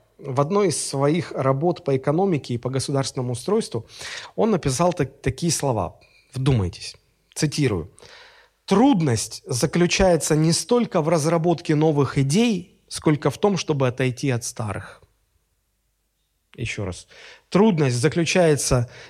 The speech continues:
не столько в разработке новых идей, сколько в том, чтобы отойти от старых».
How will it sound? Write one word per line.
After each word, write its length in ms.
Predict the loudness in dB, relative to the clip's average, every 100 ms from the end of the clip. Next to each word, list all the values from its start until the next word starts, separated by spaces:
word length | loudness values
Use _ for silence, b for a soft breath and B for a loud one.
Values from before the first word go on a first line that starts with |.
| _
не 440 | 2 4 4 2
столько 600 | 0 -4 2 4 4 2
в 60 | 2
разработке 640 | 2 4 2 2 0 0
новых 420 | 2 4 2 0 -2
идей, 360 | 0 0 0
сколько 400 | -2 -2 0 0
в 100 | -2
том, 280 | 2 2 0 B B B
чтобы 420 | -8 0 2 4
отойти 880 | 2 0 0 2 2 0 -2 -2 -4 b b b b
от 220 | -4 -2 -2
старых». 920 | -6 -2 0 0 0 -6 -10 -18